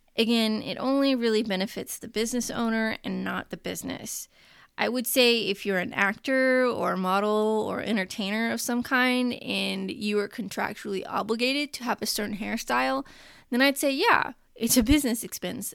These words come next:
Otherwise, nope, sorry. And then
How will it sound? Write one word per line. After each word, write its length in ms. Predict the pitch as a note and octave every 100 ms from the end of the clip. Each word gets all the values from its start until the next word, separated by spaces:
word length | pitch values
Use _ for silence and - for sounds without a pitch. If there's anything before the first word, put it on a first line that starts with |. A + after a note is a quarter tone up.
| -
Otherwise, 600 | G3+ A#3 A#3+ B3 A#3 B3
nope, 380 | G3 F#3 G3 - -
sorry. 580 | - - - - F3 - - - - - - _
And 160 | A#3 A3+
then 320 | A3+ A3 G#3+